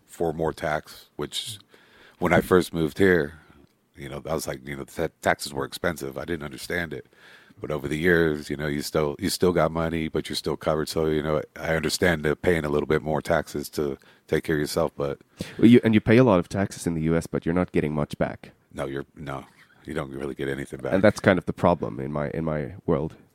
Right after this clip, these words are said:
Speaker 1: Yeah.
Speaker 2: It's like when, when you feel that, uh, what you get back is fair,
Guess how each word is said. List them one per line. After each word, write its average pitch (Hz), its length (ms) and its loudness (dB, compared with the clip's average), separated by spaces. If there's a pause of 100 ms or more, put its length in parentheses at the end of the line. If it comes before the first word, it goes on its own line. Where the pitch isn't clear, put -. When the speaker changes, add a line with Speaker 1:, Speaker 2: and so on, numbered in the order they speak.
(140)
Speaker 1:
Yeah. 78 240 -2 (720)
Speaker 2:
It's - 120 0
like 95 140 6
when, 95 220 4
when 101 80 4
you 95 80 6
feel 104 420 8
that, 80 220 2 (360)
uh, 80 180 2 (800)
what 90 240 2
you 87 80 0
get - 180 0
back - 260 0
is - 140 -6
fair, 85 420 2